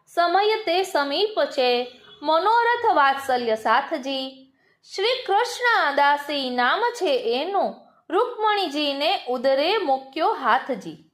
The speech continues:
વ્યથા ટળીને પ્રગટ્યા પ્રગટતે,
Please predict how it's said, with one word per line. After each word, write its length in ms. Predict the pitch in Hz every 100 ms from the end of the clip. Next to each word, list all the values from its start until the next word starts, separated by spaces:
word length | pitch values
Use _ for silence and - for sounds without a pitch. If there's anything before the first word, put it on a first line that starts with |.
| _ _ _ _ _ _ - -
વ્યથા 440 | 294 285 277 285
ટળીને 600 | 277 277 277 285 277 262
પ્રગટ્યા 640 | 254 254 254 320 392 427 427
પ્રગટતે, 840 | 311 294 392 494 403 226 190